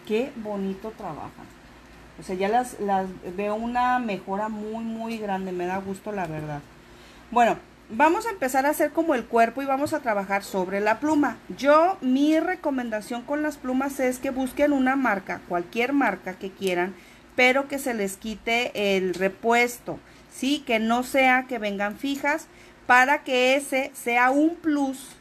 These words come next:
que le puedan dar ustedes a sus clientes. Y otra es que sea una marca conocida, porque a veces ustedes por ahorrarse dos pesos o tres pesos en el bolígrafo, compran bolígrafos que son muy económicos, pero que no son tan comunes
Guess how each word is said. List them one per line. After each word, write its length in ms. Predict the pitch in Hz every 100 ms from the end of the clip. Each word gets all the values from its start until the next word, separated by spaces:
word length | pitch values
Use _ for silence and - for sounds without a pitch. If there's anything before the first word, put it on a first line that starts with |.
| -
que 120 | 196
le 80 | 196
puedan 320 | 214 214 240
dar 160 | 226
ustedes 340 | 240 233 202 202
a 80 | 208
sus 160 | 226
clientes. 560 | - 262 262 277 175 -
Y 220 | - 220 240
otra 480 | 269 277 320 330 285
es 160 | 254
que 120 | -
sea 140 | 262 247
una 160 | 254
marca 400 | 269 247 233 233
conocida, 880 | 233 240 240 196 190 220 233 233 320 - - - - - -
porque 240 | 226 254
a 40 |
veces 320 | 254 269 349 359
ustedes 400 | 330 294 294 302
por 200 | 294 240
ahorrarse 480 | 226 247 254 330
dos 240 | 311 320 -
pesos 520 | 262 233 226 208 202 -
o 160 | 196
tres 300 | 196 254 294
pesos 440 | - 269 277 262 254
en 140 | 208
el 120 | 190
bolígrafo, 760 | 185 190 240 262 233 214 220 226 - - -
compran 460 | - 262 262 302 294
bolígrafos 560 | 269 254 262 277 269
que 120 | 254 233
son 320 | 247 254 - -
muy 420 | 233 254 311 349
económicos, 720 | 381 311 240 233 233 - 254
pero 240 | 254 220 202
que 120 | 220
no 160 | 226 233
son 220 | 214 196
tan 260 | 254 285
comunes 640 | 320 359 359 285 254 254 262